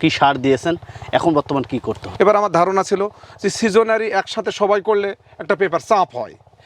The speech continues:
Speaker 2: আমি এই বাগানটা কিন্তু অনেক লেটে নাগাছি, এই গাছগুলো কিন্তু অনেক লেটে লাগাছি, মানে সিজনের পর। এক, এবার ছিল বাংলাদেশের সবচাইতে তাপমাত্রা বেশি। আমি না বুঝে, এই জমিগুলা ছিল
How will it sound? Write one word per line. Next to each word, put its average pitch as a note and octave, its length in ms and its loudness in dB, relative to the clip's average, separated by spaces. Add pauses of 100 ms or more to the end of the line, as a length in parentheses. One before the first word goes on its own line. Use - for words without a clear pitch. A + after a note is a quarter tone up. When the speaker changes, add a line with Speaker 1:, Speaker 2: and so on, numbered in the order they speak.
Speaker 2:
আমি F#3 140 0
এই F#3+ 60 6
বাগানটা E3+ 340 0
কিন্তু D#3 180 -6
অনেক D#3 260 -2
লেটে D3 240 0
নাগাছি, A#2 360 -8 (300)
এই D#3 60 0
গাছগুলো D3 340 2
কিন্তু C3+ 300 -2 (260)
অনেক D3 220 2
লেটে E3+ 300 4
লাগাছি, A#2+ 440 -4 (220)
মানে D#3 140 2
সিজনের D#3+ 380 2
পর। D3 280 -2 (520)
এক, C3+ 200 2 (360)
এবার F3 180 2
ছিল F3 200 -4 (360)
বাংলাদেশের D3 560 0 (380)
সবচাইতে - 500 0
তাপমাত্রা C3 500 -2
বেশি। A#2 320 -6 (540)
আমি D#3 200 4
না D#3+ 240 4
বুঝে, D#3+ 260 2
এই D#3 80 2
জমিগুলা D3 440 0
ছিল C#3 180 -4